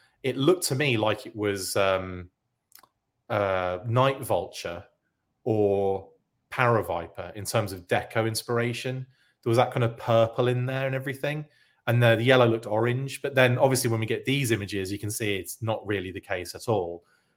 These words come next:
Um, but looking at the figure, I have to say, I thought it looks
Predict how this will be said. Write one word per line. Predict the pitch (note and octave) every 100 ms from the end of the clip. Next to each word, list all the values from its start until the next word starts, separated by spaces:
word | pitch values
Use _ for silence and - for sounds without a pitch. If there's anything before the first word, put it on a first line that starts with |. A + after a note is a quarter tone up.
| _ A#2+
Um, | A#2 A2+ G#2+ - -
but | C3 B2+ - - _
looking | C#3+ G#3 A#3
at | D#3
the | A2+
figure, | - F#3+ F#3 F2 F2+ - _ _ _ _ _ -
I | B2+
have | E3+ -
to |
say, | B2 B2+
I | G#2+
thought | C3+ -
it | F#2+
looks | G2 -